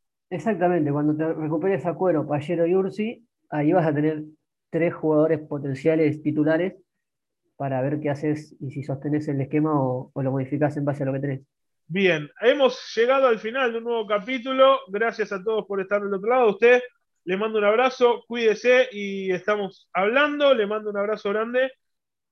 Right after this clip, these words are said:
Speaker 2: Buen
Speaker 1: Abrazo.
Speaker 2: trabajo, buena semana.
Speaker 1: Abrazo grande.
Speaker 2: Y a todos los que están del otro lado, gracias por acompañarnos. Nos, eh, reencontraremos en algún otro momento para informarlos sobre lo que pasa en el día a día ba-, de Banfield.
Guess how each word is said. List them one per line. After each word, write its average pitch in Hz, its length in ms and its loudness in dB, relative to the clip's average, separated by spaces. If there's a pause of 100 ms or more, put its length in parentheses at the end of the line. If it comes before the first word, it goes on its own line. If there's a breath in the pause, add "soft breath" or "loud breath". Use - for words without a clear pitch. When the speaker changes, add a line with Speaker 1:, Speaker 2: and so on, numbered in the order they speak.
Speaker 2:
Buen 208 260 6
Speaker 1:
Abrazo. 160 140 0
Speaker 2:
trabajo, 220 400 2
buena 214 220 0
semana. 180 440 -8 (800)
Speaker 1:
Abrazo 151 320 -2
grande. 135 400 -2 (840)
Speaker 2:
Y 190 120 2
a 208 100 4
todos 254 180 6
los 240 120 6
que 233 80 -2
están 240 180 -2
del 233 140 2
otro 233 160 2
lado, 240 260 2
gracias 233 420 2
por 214 140 -4
acompañarnos. 247 960 -2
Nos, 208 220 -6
eh, 208 120 -4
reencontraremos 208 880 -2
en 185 240 -8
algún 202 320 -4
otro 202 180 -4
momento 214 420 -4
para 208 200 2 (440)
informarlos 196 800 0
sobre 196 400 0
lo 185 140 -2
que 175 120 -4
pasa 180 680 0
en 175 80 -8
el 180 100 -4
día 196 220 0
a - 20 0
día 196 240 0
ba-, 214 200 -2
de 190 100 0
Banfield. 254 520 2